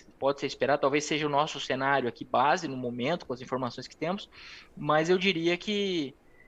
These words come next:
que não, não há espaço aí pra, pra grandes ajustes dessa demanda chinesa, ou pelo menos não é o nosso cenário esperado.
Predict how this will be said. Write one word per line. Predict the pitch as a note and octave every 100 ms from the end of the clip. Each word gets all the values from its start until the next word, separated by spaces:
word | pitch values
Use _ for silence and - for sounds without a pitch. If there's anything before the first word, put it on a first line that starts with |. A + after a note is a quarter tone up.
| _
que | - E3
não, | E3 F3+ E3+
não | D#3+ E3+
há | E3
espaço | F3 - D3 D#3 E3 -
aí | C#3 D3
pra, | D#3+ F3 E3+ D#3
pra | - E3
grandes | D3+ D#3 G#3 A3 F#3 F3 - - -
ajustes | D#3+ C#3+ D#3 F3 - F3
dessa | D3+ D#3+ F#3
demanda | E3 E3 D#3
chinesa, | D#3+ - D3 D#3 E3
ou | C#3+
pelo | D3
menos | E3 E3+
não | F#3
é | E3
o | E3
nosso | E3 -
cenário | F#3 D#3 D#3+
esperado. | - G#3 D3+ A#2+